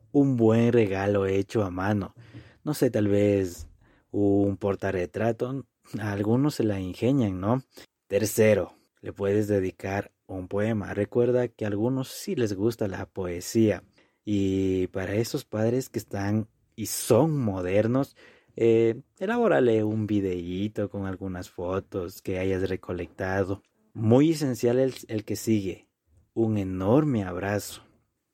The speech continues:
Y sobre todo, un gracias, papá, por todo el apoyo incondicional y todos sus consejos que te han sabido dar en el transcurso de tu vida.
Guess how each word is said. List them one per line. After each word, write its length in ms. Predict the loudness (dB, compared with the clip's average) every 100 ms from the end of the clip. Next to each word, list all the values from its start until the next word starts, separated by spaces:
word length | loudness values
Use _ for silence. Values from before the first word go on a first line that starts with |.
| _
Y 140 | -2
sobre 320 | 2 4 2
todo, 500 | 0 2 2 2 -6 _ _ _ _
un 300 | -4 -2 -2
gracias, 520 | -2 -2 -2 -2 -6
papá, 500 | -6 -12 -12 -12 -12 -12
por 200 | -12 -12
todo 380 | -14 _ 2 4
el 80 | 2
apoyo 420 | -2 -6 -2 0
incondicional 1160 | -2 -4 -8 -10 -10 -12 -12 -12 -2 2 2 -2 _ _ _ _ -14
y 100 | -14
todos 480 | _ 4 6 4
sus 200 | -2 -8
consejos 500 | -8 -16 -14 -10 -8
que 80 | -10
te 100 | -14
han 60 | -12
sabido 440 | -10 -8 -6 -6
dar 200 | -4 -6
en 120 | -6
el 100 | -8
transcurso 540 | -10 -12 -12 -12 -8 -6
de 140 | -6 -6
tu 160 | -8
vida. 280 | -4 -4 -6